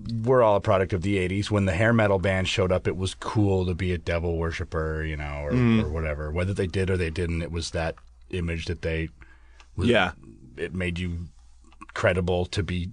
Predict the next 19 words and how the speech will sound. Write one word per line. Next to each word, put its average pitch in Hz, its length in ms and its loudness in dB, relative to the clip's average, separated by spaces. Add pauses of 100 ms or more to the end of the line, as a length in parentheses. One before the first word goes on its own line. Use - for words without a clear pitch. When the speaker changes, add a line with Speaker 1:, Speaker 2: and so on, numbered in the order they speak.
Speaker 1:
to 92 100 -4
play 87 360 0
metal. 85 480 -2 (260)
<laughs> 160 280 2
Speaker 2:
Sure, 147 320 4
sure, 95 260 2
yeah. 92 240 0 (320)
Speaker 1:
But, 135 180 6
uh, 127 320 6
n-, 135 640 -2
n-, 104 80 0
um, 98 440 2 (380)
and 117 140 2
I, 113 160 4
I 110 80 4
don't 107 160 4
know 95 320 2
much 92 260 0
about 87 360 0